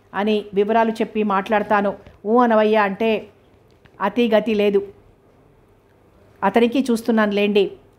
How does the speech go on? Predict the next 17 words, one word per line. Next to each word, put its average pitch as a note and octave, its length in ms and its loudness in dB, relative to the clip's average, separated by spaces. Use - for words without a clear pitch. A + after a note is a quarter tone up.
"చూడటం A3+ 320 2
ఎందుకు?" A3+ 440 2
అని G#3+ 160 -2
ఆమె G#3 180 0
ఇంకేమో A3 380 -2
చెప్పేటంతలో G#3 800 -2
ఆమె G#3 220 2
మాట G#3 340 0
తుంచేస్తూ, G#3+ 640 0
"చెబుతాగా A3 540 2
తొందరలో, G#3+ 600 -2
అతనికి G3+ 300 -4
ఇష్టమైన A#3+ 320 -2
సంబంధం G#3+ 420 2
ఒకటి G3+ 260 0
ఉంది, G#3 320 0
మాట్లాడుతున్నాను." G3+ 800 0